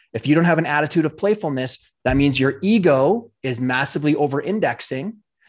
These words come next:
You're taking yourself way too seriously, as if you think you have it all figured out. But I posit to people and I ask, and, and to the listener right now, do you really know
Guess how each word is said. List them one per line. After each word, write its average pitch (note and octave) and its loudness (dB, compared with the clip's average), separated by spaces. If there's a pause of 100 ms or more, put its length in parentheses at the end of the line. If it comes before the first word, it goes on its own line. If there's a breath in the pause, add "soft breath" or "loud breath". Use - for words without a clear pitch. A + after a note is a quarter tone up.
You're C3 -2
taking D3 0
yourself B2+ -2
way C#3 0
too A3 -4
seriously, E3 0 (120)
as D3 0
if A#3+ 2
you G#3+ 4
think A3 0
you F#3+ 2
have E3+ 0
it F3 0
all D#3+ 2
figured D3 -4
out. F#3 0 (360 soft breath)
But C3+ 0
I C3 0
posit F#3 -2
to - -10
people C3+ -6
and C3 -2
I B2+ -8 (220)
ask, C3+ -4
and, C3+ -6
and C3+ 0
to D3 -4
the C3 0
listener C#3+ 0
right C3 2
now, E3 0 (380 loud breath)
do A3+ 4
you F#3+ 2
really B2+ -2 (380)
know A#2+ -2